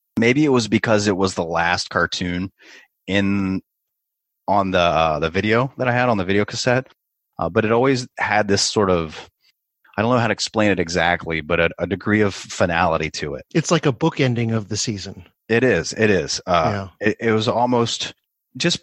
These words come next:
Speaker 1: I think it was the legend, the fact that it's, it's sort of told as a legend and,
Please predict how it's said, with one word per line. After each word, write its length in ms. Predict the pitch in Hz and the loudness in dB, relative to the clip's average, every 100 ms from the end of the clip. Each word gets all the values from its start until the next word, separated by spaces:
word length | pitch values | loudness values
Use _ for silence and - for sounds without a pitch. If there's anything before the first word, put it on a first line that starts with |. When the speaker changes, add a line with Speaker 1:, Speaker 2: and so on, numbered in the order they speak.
| - | -2
Speaker 1:
I 120 | 139 | -2
think 200 | - 160 | 0 2
it 60 | 151 | 2
was 160 | 131 | 2
the 120 | 113 | 0
legend, 600 | 87 90 92 87 76 69 - _ | -2 0 0 0 -4 -8 -14 _
the 180 | 92 104 | -2 0
fact 300 | - 104 107 | 2 0 2
that 120 | 101 | 2
it's, 240 | 92 - - | 2 0 -4
it's 340 | 107 98 - | -2 -2 -2
sort 260 | - 107 90 | -2 0 0
of 80 | - | 0
told 520 | - 104 104 104 107 92 | 0 2 2 2 -2 0
as 200 | 104 98 | 0 0
a 60 | |
legend 720 | 92 98 98 104 104 98 98 | 0 0 0 0 0 0 0
and, 680 | 90 82 90 87 87 85 85 | -2 0 0 2 0 -2 -6